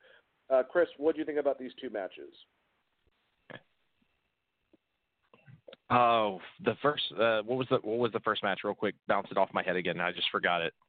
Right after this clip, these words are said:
Speaker 2: 'cause I was thinking about Killian
Speaker 1: Uh,
Speaker 2: Dane.
Speaker 1: Forgotten Son and Breezango.
Speaker 2: Okay, so Forgotten Sons and Braz-, Breezango, um,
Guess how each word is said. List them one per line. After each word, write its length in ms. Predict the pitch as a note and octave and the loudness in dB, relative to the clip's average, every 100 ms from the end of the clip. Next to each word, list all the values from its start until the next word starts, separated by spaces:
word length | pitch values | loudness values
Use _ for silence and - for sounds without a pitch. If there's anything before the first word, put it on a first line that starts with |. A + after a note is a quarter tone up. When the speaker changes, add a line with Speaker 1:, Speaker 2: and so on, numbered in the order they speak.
| - | -8
Speaker 2:
'cause 100 | F#2 | 0
I 80 | F#2+ | 0
was 100 | E2+ | 0
thinking 220 | G2 F2+ | -4 -4
about 220 | F2+ F2 - | 0 0 0
Killian 280 | F#2+ F2 | 0 2
Speaker 1:
Uh, 60 | D#3+ | 4
Speaker 2:
Dane. 220 | D3+ - - _ _ _ _ _ _ _ _ _ | 4 2 -4 _ _ _ _ _ _ _ _ _
Speaker 1:
Forgotten 360 | E3+ E3+ A3 G3 - | -4 0 0 -2 -2
Son 160 | G3 | -2
and 80 | F3 | -2
Breezango. 600 | C#3 B2+ C3 A#2 G2 D2+ - _ _ _ _ - - - - | -6 -6 -6 -6 -8 -10 -14 _ _ _ _ -18 -16 -16 0
Speaker 2:
Okay, 300 | A#2 C3 F#2+ - | 2 2 -2 0
so 80 | D3 | 0
Forgotten 380 | D#3 G3+ G3 F#3+ | 4 2 0 -6
Sons 180 | F3 D#3+ | -8 -4
and 160 | D#3 | -2
Braz-, 160 | B2+ A2+ B2+ | -4 -6 0
Breezango, 680 | B2 A2 B2 A#2+ A#2 A2+ A2 _ | 0 2 0 2 0 0 -4 _
um, 400 | A2 G#2+ G#2 | 4 4 0